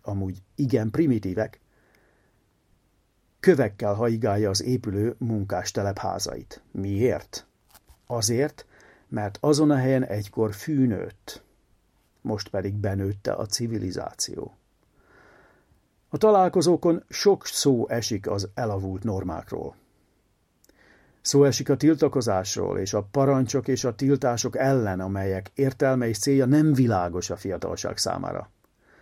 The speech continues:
Tiltakoznak az erkölcs, és tiltakoznak a törvény ellen. A katolikus erkölcs is a tiltakozás áldozatául esik. Az egyházon belül is sokan nem értik a parancs és a tiltás értelmét.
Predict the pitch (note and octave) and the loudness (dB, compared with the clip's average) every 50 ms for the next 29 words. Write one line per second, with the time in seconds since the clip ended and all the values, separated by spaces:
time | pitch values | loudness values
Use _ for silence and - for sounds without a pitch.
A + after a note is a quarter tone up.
0 | _ _ _ _ _ _ _ _ _ _ _ _ _ _ - F#3 A3 F3 - A2+ | _ _ _ _ _ _ _ _ _ _ _ _ _ _ 4 6 6 6 6 2
1 | F#2+ G#2 G#2 G#2+ A2 G#2+ G#2 A#2 A2 A2+ B2+ C#3 D3 B2 G#2+ - - F2 D2+ D2 | -2 0 -2 -2 0 -2 -2 -2 -2 0 0 2 0 0 -2 -4 -6 -4 -4 -4
2 | - - - - - _ _ _ _ _ _ _ - A2 - - - B2+ B2+ A2 | -6 -8 -12 -16 -18 _ _ _ _ _ _ _ -10 -10 -8 -2 0 0 0 0
3 | G#2+ F2+ E2+ F2 F#2+ F#2+ F2+ F2 E2+ - C3 B2+ A#2+ A#2+ A2+ F#2 E2+ E2 - - | -2 -4 -6 -6 -6 -6 -6 -6 -2 0 0 2 2 0 0 -2 -4 -6 -8 -10
4 | - - - - - - - - _ _ _ _ _ _ _ _ _ _ _ _ | -12 -12 -12 -12 -14 -14 -16 -20 _ _ _ _ _ _ _ _ _ _ _ _
5 | _ _ _ _ _ _ _ _ _ _ _ _ _ _ _ _ _ _ _ _ | _ _ _ _ _ _ _ _ _ _ _ _ _ _ _ _ _ _ _ _
6 | _ _ _ _ _ _ _ _ _ _ _ _ _ E3 E3 D#3+ - F#3+ D3+ D3 | _ _ _ _ _ _ _ _ _ _ _ _ _ 0 0 2 2 2 2 2
7 | C3 G#2 G#2 G2+ - G#2+ - A2+ G#2+ G#2 G2 - - F#2 F2+ F2+ G#2 G#2 - G2 | 0 0 -2 -4 -6 -4 -2 -2 -2 -2 -4 -4 -4 -4 -4 -4 -6 -6 -6 -6
8 | G2 - A#2 G#2 G2 - F#2 F2 - G2 F#2+ G2 F2 F2 - - F#2+ F#2 F2+ F#2 | -4 -4 -4 -4 -4 -4 -6 -6 -6 -6 -4 -2 -2 -2 -2 -2 -2 -2 -2 -4
9 | F#2 F2+ F2 - - G2 F#2+ F#2 - - - - - - - - - _ _ _ | -6 -6 -6 -8 -8 -8 -6 -6 -6 -8 -8 -10 -12 -12 -14 -18 -20 _ _ _
10 | _ _ _ _ _ _ _ _ _ _ _ _ _ _ _ _ _ _ _ _ | _ _ _ _ _ _ _ _ _ _ _ _ _ _ _ _ _ _ _ _
11 | _ _ _ - _ _ _ _ _ _ _ _ _ - C3 - - E3 - D3 | _ _ _ -20 _ _ _ _ _ _ _ _ _ -4 0 2 2 2 2 2
12 | C#3 B2+ C3+ C#3 B2+ C3+ D#3+ D3 C#3+ D3+ D3+ - - D#3 - E3+ D#3 D#3 F3+ G#3+ | 2 2 2 2 4 4 4 4 4 2 2 2 0 2 2 2 2 2 2 2
13 | F3 B2+ G#2 G2 F#2+ - A#2+ - A2+ G#2 - C#3+ A2 G2+ F#2 F2 G2+ - F#2+ - | 2 2 2 2 0 -2 -4 -4 -4 0 0 0 0 0 -2 -4 -4 -4 -4 -4
14 | - G2 F#2 A#2 G#2 F#2+ F2+ - D#2+ - - - F2 - - - - - C#2+ C#2 | -2 -4 -4 -2 -4 -4 -2 -4 -4 -2 -2 -4 -4 -4 -6 -8 -10 -10 -8 -10
15 | B1 - - - - - | -10 -12 -14 -16 -18 -20